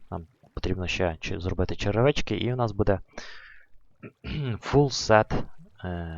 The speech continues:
наших обладунків. Так, що ще можна буде зробити? Давайте мені не подобається те, що тут одна пічка всього. Давайте. Якось ззаді чув. Ні, мені почулось.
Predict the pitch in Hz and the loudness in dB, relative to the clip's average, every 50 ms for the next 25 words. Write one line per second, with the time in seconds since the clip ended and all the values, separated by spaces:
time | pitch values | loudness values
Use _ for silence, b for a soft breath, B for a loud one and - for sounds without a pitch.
0 | 80 82 85 87 90 95 104 107 - - 98 - - 90 - 92 92 98 110 104 | -10 -12 -12 -6 -2 2 2 4 4 2 0 0 -2 -2 0 0 0 2 0 0
1 | 95 - 85 78 - - - - - _ _ - B B B B B B B B | -2 -4 -8 -8 -8 -10 -18 -20 -20 _ _ -20 B B B B B B B B
2 | B B B B B B _ _ - _ _ _ _ _ - 87 73 - - - | B B B B B B _ _ -20 _ _ _ _ _ 4 4 4 2 -2 -4
3 | - 104 - - 98 92 92 87 - 90 87 87 82 92 87 - - 90 85 90 | -4 -4 -4 -4 -4 -2 -2 -2 -4 -4 -6 -6 -4 -6 -4 -4 -6 -4 -2 -2
4 | 92 90 - 80 80 - 92 98 127 139 139 131 - 123 107 101 95 92 87 87 | -2 0 -2 -4 -4 -4 0 2 2 2 2 2 0 -2 -2 -2 -2 -4 -4 -4
5 | 87 82 82 80 78 71 B B B B B B B _ _ _ _ _ _ _ | -6 -6 -8 -10 -10 -14 B B B B B B B _ _ _ _ _ _ _
6 | _ _ _ _ - 98 101 104 101 95 92 - 98 104 95 87 90 87 - 90 | _ _ _ _ -10 -8 -6 -6 -6 -6 -6 -2 0 0 2 2 0 -2 -4 -4
7 | - - 87 85 - - - 92 - 92 87 - 92 - 95 92 - 139 139 - | -4 -4 -4 -4 -4 -8 -10 -10 -10 -10 -8 -8 -6 -6 -6 -6 -4 -4 -4 -4
8 | - - - - - 85 82 85 85 - - - - _ B B B B B B | -4 -4 -4 -4 -6 -8 -8 -10 -12 -16 -18 -20 -20 _ B B B B B B
9 | B B B B B B B - - - 87 95 104 - - 107 101 95 90 _ | B B B B B B B -10 -6 -6 -4 -4 -6 -6 -6 -8 -8 -8 -12 _
10 | _ _ _ _ _ _ _ _ _ _ _ _ - _ _ _ _ _ _ - | _ _ _ _ _ _ _ _ _ _ _ _ -20 _ _ _ _ _ _ -20
11 | _ _ _ _ _ _ _ _ _ _ _ - 87 - - - 80 80 85 80 | _ _ _ _ _ _ _ _ _ _ _ -16 -14 -12 -10 -10 -10 -10 -10 -12
12 | 82 - 101 - - 139 135 - - - - - - _ _ _ _ _ _ _ | -10 -12 -10 -8 -6 -6 -6 -8 -10 -18 -18 -20 -20 _ _ _ _ _ _ _
13 | _ _ _ _ _ _ _ _ _ _ _ _ _ _ _ _ - 82 73 73 | _ _ _ _ _ _ _ _ _ _ _ _ _ _ _ _ -14 -12 -12 -10
14 | 76 80 80 78 - - - 82 80 82 - - | -10 -10 -10 -10 -10 -8 -8 -8 -8 -10 -12 -14